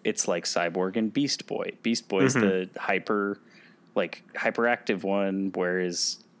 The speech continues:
Speaker 1: Cyborg's a little more cool and just,
Speaker 2: Yeah,
Speaker 1: like,
Speaker 2: he's, like, the cool older brother.
Speaker 1: level-headed.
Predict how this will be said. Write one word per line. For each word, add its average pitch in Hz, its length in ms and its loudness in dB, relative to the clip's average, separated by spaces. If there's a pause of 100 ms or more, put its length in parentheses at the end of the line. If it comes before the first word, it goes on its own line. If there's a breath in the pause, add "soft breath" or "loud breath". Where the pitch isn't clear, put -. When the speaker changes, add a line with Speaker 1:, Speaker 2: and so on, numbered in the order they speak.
(360)
Speaker 1:
Cyborg's 110 520 0
a - 40 -8
little 110 180 2
more 123 220 2
cool - 640 0
and - 100 -8
just, - 240 0
Speaker 2:
Yeah, 131 120 10
Speaker 1:
like, 87 80 0
Speaker 2:
he's, 113 180 2
like, 117 100 0
the 131 100 2
cool 120 240 0
older 104 240 2
brother. 90 380 0 (540)
Speaker 1:
level-headed. 101 680 0